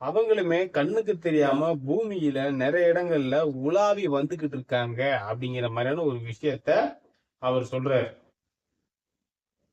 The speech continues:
அது மட்டும் இல்லாம என்ன சொல்றாரு அப்படின்னு பாத்தீங்கன்னா, இந்த ஏலியன்கள்ட்ட வந்து நான்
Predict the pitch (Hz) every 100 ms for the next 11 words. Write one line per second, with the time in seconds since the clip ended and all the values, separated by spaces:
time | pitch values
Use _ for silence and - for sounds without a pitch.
0 | _ _ 113 139 208 208 190 190 165 156
1 | 147 143 131 127 117 117 113 113 110 107
2 | 104 135 185 196 - _ 147 156 170 156
3 | 147 185 208 202 190 165 143 139 147 180
4 | 131 147 220 226